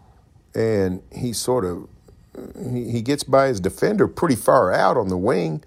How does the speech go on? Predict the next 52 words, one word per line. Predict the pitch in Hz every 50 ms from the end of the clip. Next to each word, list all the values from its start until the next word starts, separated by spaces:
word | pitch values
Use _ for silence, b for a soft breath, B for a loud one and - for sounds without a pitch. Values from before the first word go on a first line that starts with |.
| b b b b b b -
and | 101
another | 95 95 113 151 180 180 131
Grizzly | 95 92 120 117 104 110 107 101
came | - - 123 131 117 98
over, | 101 131 160 175 170 120 98 98 117 123 - b b b b b b b b b b b _ - -
uh, | 113 107 107 104
to | - - -
try | - - 107 110 139 156
to | 143 95 85 92 - - -
cut | - 113 101
him | 95 92 92 90
off, | 85 107 139 -
but | - 92
he | 95 113
just | 143 - - -
sort | - 120 98
of | 85 -
split | - - - - 143 165 208
him, | 226 - 139 135 b b b b b b b b b b b - - _ _ _ _ -
and | 110 101
all, | 104 113
all | - - 127 127
of | 113
a |
sudden | - - 160 160 139
there's | 127 117 151
nobody | 165 170 156 160 156
under | 160 156 151 143
the | 127 123
basket. | 131 175 254 285 302 302 - - 85 76
He | 104 -
just | 311 330 -
dribbles | - 113 117 120 127 123 113
in | 139 151 160 147
for | - - 139 123 113 98 92 -
a | 98
layup | - 110 127 - 392 403 - - 107
line | 101 90 87 87 82 78
layup. | 80 85 87 87 85 80 78 69 65 - - - - b b b b b b b b b _
It's | - - -
the | 147
easiest | 131 180 196 - - - 98 -
go-ahead | - 151 170 208 - - 110 90 80 76
basket | 76 85 87 87 85 - - _ 107 110 -
you'll | - 101 98 98 120
ever | 135 110 85
see. | 80 - - - - 311 214
There's, | 85 87 85 80 - b b b b b b b b b b b b
you | - -
know, | 113
just | 110 104 107 - -
a, | 92 82